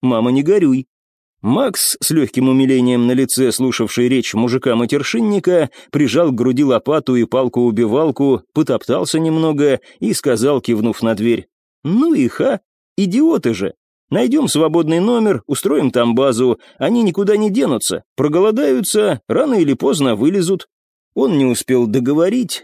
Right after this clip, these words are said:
дверь с тихим всхлипом отворилась, высунулся невысокий седой мужик с по обезьяне длинными ручищами, глазами, посаженными так глубоко, что они напоминали щели,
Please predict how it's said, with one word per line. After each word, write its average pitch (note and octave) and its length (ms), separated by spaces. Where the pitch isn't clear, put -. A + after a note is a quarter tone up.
дверь C3+ 400
с - 120
тихим C3+ 380
всхлипом A#2+ 640
отворилась, F#3 720
высунулся F#3 680
невысокий D3 580
седой A#2+ 320
мужик B2 380
с - 140
по A#2+ 160
обезьяне A#2 560
длинными A#2 460
ручищами, D#3+ 840
глазами, B2 600
посаженными C#3+ 640
так F3+ 260
глубоко, D#3+ 560
что A2 200
они A#2+ 140
напоминали A#2+ 580
щели, A#2 560